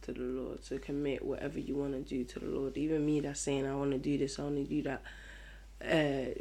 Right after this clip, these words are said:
for ne-, the, the things I wanna do in next academic year, like,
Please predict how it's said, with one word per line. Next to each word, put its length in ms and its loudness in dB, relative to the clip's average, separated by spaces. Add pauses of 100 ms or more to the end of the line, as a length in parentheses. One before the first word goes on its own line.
(120)
for 100 0
ne-, 200 2
the, 200 -2
the 280 4 (360)
things 240 12
I 80 8
wanna 220 4
do 100 0
in 220 6
next 200 0
academic 540 -2
year, 220 0
like, 260 -4